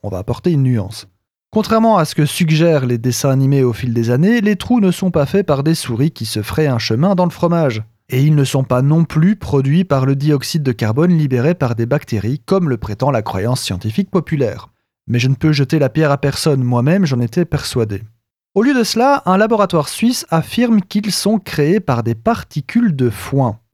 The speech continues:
Agroscope, un institut agricole gouvernemental, a déclaré que des particules de foin microscopiquement petites tomberaient dans les seaux collectant le lait et se développeraient en trous plus grands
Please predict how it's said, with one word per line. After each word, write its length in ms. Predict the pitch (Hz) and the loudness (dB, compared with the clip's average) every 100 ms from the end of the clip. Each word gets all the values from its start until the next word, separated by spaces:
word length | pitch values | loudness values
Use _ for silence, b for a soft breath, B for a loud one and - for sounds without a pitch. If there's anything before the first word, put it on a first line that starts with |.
| _ _ - | _ _ -2
Agroscope, 560 | 185 165 147 - 254 - - - | 0 0 0 0 -2 -4 -12 -2
un 200 | 143 139 | 0 2
institut 500 | 135 - 143 147 131 | 0 -2 -2 0 0
agricole 480 | 135 131 135 156 135 | 0 0 0 0 0
gouvernemental, 840 | 139 151 135 123 107 143 185 247 - | 2 0 2 0 0 0 0 0 -2
a 120 | 160 | -2
déclaré 480 | 175 - 170 185 254 | 0 0 0 0 -2
que 320 | - 220 254 | 0 -2 -2
des 240 | 143 156 160 | -2 -2 0
particules 580 | 233 - 214 180 202 | -2 -2 -6 -2 0
de 120 | 170 165 | 2 0
foin 360 | - 175 135 | -2 0 0
microscopiquement 1200 | 117 175 262 - - 226 - 202 190 185 175 131 | 0 0 0 -2 -2 -2 -2 -4 -2 -2 0 0
petites 540 | 110 240 - 208 - - _ _ _ | 0 -2 -2 -4 -6 -18 _ _ _
tomberaient 420 | 277 262 156 160 180 | -4 -2 0 0 0
dans 180 | 143 | 0
les 140 | 131 113 | 0 0
seaux 320 | - 180 208 | 0 0 0
collectant 500 | - 139 123 - 180 | -2 -2 -2 0 2
le 140 | 151 | 2
lait 280 | 135 147 135 b b b | 2 2 0 b b b
et 80 | 156 | -2
se 160 | - 127 | 0 -2
développeraient 800 | 123 220 202 170 - 139 151 135 | 0 0 2 0 0 -2 -2 0
en 160 | 131 | -2
trous 240 | - - 117 | -2 -4 -4
plus 260 | - 226 | -2 0
grands 300 | 147 120 170 | 0 0 -4